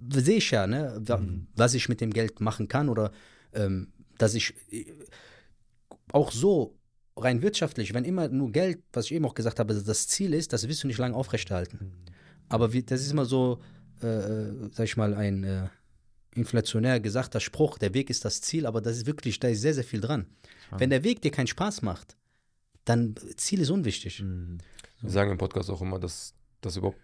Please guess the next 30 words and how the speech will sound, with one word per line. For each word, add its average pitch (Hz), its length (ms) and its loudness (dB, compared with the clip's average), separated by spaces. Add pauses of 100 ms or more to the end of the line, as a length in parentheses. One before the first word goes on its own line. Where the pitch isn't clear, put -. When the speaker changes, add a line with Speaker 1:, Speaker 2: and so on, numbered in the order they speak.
(140)
Speaker 3:
das - 200 -16
eigentliche 131 460 -2
Ziel 127 400 -4 (680)
gibt - 220 -4
es 147 140 0
nicht. 165 220 -2
Es - 140 -4
gibt - 160 -4
kein 135 180 -4
Ziel 139 220 -4
im 131 100 -2
Leben. 147 320 -4 (540)
Wir 104 200 2
hoffen 113 240 0
einfach 123 180 2
nur 117 100 0
darauf, 113 260 2
dass 101 160 -2
wir 107 80 0
im 104 80 2
Moment, 107 340 2
wo 98 120 0
wir 95 100 0
gestorben 107 400 0
sind, 113 420 -4
wir 98 120 0
auf 90 100 -4
dem 90 160 -4
Weg 92 180 -2
waren. 80 220 -6